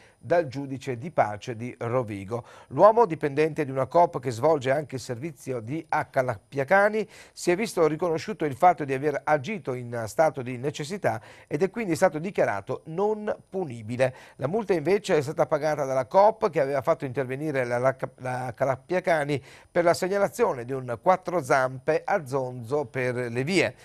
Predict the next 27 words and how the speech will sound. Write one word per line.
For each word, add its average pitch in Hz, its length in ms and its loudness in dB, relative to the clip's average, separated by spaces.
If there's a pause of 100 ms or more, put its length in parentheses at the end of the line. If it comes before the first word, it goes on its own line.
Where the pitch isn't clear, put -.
(280)
Quando 185 280 6
l'addetto 160 500 4
era 143 240 4
giunto 151 260 -4
sul 135 220 -8
posto, 180 680 -2
un 135 120 -8
incrocio 143 560 -2
appunto 135 420 -4
fornito 131 400 -6
di 127 220 -6
T-Red, 147 580 2 (300)
aveva 202 300 4
scoperto 190 420 0
che 156 80 0
la 151 120 4
bestiola 147 600 2
era 165 220 2
stata 165 320 2
investita 147 680 -2
da 131 140 2
un'auto 123 460 0
ed 151 80 0
era 156 160 2
ferma 135 320 -2
a 117 60 -6
terra. 113 500 0